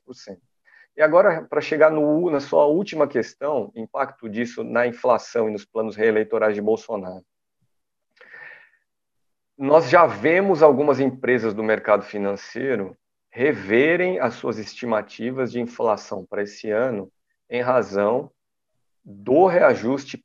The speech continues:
pesado anunciado hoje pela Petrobras dos combustíveis. Os combustíveis, você também anotou, Rodrigo, eles têm uma repercussão grande no conjunto da economia, porque toda a mercadoria que vai ser vendida de um lugar pro outro vai chegar do, do lugar A pro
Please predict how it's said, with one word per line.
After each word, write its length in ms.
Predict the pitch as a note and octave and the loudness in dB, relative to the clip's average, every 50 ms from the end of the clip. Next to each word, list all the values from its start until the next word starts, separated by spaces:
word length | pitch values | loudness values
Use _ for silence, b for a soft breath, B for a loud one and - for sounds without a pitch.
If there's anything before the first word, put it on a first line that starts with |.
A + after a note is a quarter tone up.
| _ _ | _ _
pesado 1000 | F3+ F#3+ F#3+ C#3+ A2 G2+ A2+ A#2+ B2 B2+ C#3 D3+ D#3+ D#3 D#3 E3 D#3+ F#3 A#3 - _ | 4 4 4 4 2 2 4 6 6 6 6 4 2 0 -4 -6 -6 -6 -10 -14 _
anunciado 500 | A2+ A#2 A#2+ A#2 A#2+ - A#2+ A#2+ A#2+ C#3 C#3 | -10 -8 -8 -8 -6 -2 -2 -2 -2 -2 -2
hoje 260 | A#2 A2 A2 A2 A#2 | 0 0 0 0 -2
pela 240 | - - A2+ A#2 A#2 | -4 -6 -4 -4 -4
Petrobras 560 | - B2 A#2 B2 C3 D3 C3 B2+ B2+ C3 C3+ | -4 -6 -8 -6 -8 -6 -4 -2 -2 -2 -4
dos 140 | C#3+ C3+ - | -6 -12 -16
combustíveis. 680 | _ D3 D3+ D#3 D#3+ - _ - A2+ G2+ F#2+ F#2 F2+ - _ _ _ _ _ _ _ _ _ _ | _ -12 -12 -12 -12 -14 _ -10 -10 -8 -8 -10 -12 -14 _ _ _ _ _ _ _ _ _ _
Os 40 | _ | _
combustíveis, 600 | - B3 A#3+ A3+ - - - F3+ F3+ D#3+ B2 A#2 | -2 0 0 0 -2 -4 -8 -4 -4 -4 -4 -4
você 80 | A2+ | -6
também 240 | G#2 A2+ G#2+ G#2+ A2 | -6 -6 -4 -2 -2
anotou, 760 | G#2+ G#2+ G#2+ G2+ G2+ - _ C3 D3+ D#3+ C#3 A2 G2 - - _ _ | -2 -2 -4 -6 -6 -8 _ -6 -2 0 0 0 -2 -4 -10 _ _
Rodrigo, 480 | G#2+ G#2 G2 G2 G2 G2 F#2 F#2 E2+ _ _ _ _ _ _ - | -12 -8 -6 -6 -4 -6 -8 -10 -14 _ _ _ _ _ _ -6
eles 220 | E3+ D#3+ D3+ D3+ | -4 -4 -4 -4
têm 100 | - D3 | -2 -4
uma 160 | C#3+ D3 D3 | 0 0 0
repercussão 560 | C3+ C3+ C3+ C#3+ C#3+ C3+ C3+ - - D#3 E3 | 0 0 -2 -2 -6 -6 -6 -6 -6 -4 -2
grande 300 | D#3 C3 B2 B2+ C3+ C3+ | 0 2 2 4 2 0
no 100 | D3 D3+ | -2 -4
conjunto 480 | - D#3+ E3 D#3 C#3+ A#2+ B2+ C#3+ C#3 D3 | -4 -4 -4 -4 -2 -2 -2 -4 -2 -2
da 80 | D3+ D#3+ | -2 -2
economia, 500 | D#3 D#3 E3 F3 F#3+ F#3 E3+ C3+ A#2+ - | -2 -2 -6 -4 -4 -4 -2 -2 -2 -2
porque 460 | - E3+ E3 - _ F#3+ F#3+ G3 b b b b _ _ _ | -4 -8 -16 -12 _ -4 -4 -4 b b b b _ _ _
toda 180 | B3+ C4 B3+ | 2 6 6
a 40 | C4 | 8
mercadoria 520 | A#3 G#3+ F#3+ - F3 - C#3+ C#3+ C3 C3 B2 | 8 6 6 6 4 4 4 4 2 2 2
que 80 | C3 | 2
vai 80 | C3 B2 | 0 -2
ser 140 | - - B2 | -2 0 -2
vendida 360 | A2+ A#2 A2+ G#2+ A2+ A2 A2+ | -2 -2 -2 -2 -4 -4 -4
de 80 | A2 | -4
um 120 | A2+ A#2+ A#2 | -4 -2 -2
lugar 200 | A2+ G#2+ A2+ A2+ | 2 4 2 2
pro 160 | - - A#2+ | 2 -2 -2
outro 360 | A#2+ B2+ D#3 E3 D#3 - B2+ | 0 0 0 0 -2 -2 0
vai 120 | A2+ C3+ C#3 | 0 0 0
chegar 280 | - - - B2+ B2+ | 0 -6 0 0 0
do, 180 | A#2+ A#2 A#2+ - | 0 0 -6 -8
do 160 | - A2 B2+ | -8 -10 -8
lugar 260 | B2 A#2 A#2+ A#2+ A#2 | -4 0 2 2 2
A 120 | A2 G#2 G2+ | 2 0 -4
pro 100 | - | -6